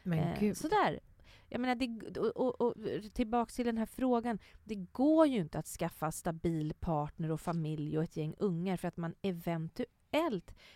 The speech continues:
Speaker 2: kommer känna sig ensam om femtio år.
Speaker 1: Nej.
Speaker 2: Alltså, det är ju helt <laughs> befängt. Ehm, och så är det också så här, en del personer känner ingen längtan att skaffa familj eller ha en stabil,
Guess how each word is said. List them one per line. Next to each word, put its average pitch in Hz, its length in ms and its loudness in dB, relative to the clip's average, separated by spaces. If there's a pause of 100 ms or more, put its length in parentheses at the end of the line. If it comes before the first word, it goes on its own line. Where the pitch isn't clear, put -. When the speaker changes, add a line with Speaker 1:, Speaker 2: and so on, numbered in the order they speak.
(100)
Speaker 2:
kommer 208 260 2
känna 165 300 -4
sig - 160 -10
ensam 165 540 -4
om 165 180 -2
femtio - 640 -4
år. - 380 -4 (120)
Speaker 1:
Nej. 156 360 0
Speaker 2:
Alltså, 214 200 -6
det 214 120 -4
är 240 180 -2
ju 247 120 -2
helt 233 300 -2
<laughs> - 0 -
befängt. 220 840 -4 (400)
Ehm, 196 540 -2 (800)
och 285 160 4
så 240 120 4
är 262 120 6
det 302 60 4
också 175 220 -4
så 156 100 -2
här, - 80 -2 (160)
en 196 140 4
del 208 180 0
personer 170 380 -4
känner 185 320 -6 (140)
ingen 180 120 -2
längtan 156 500 -6
att 185 140 -2
skaffa - 340 -6
familj 156 460 -4
eller 196 200 4
ha 160 300 -2
en 160 220 -4
stabil, 156 500 -6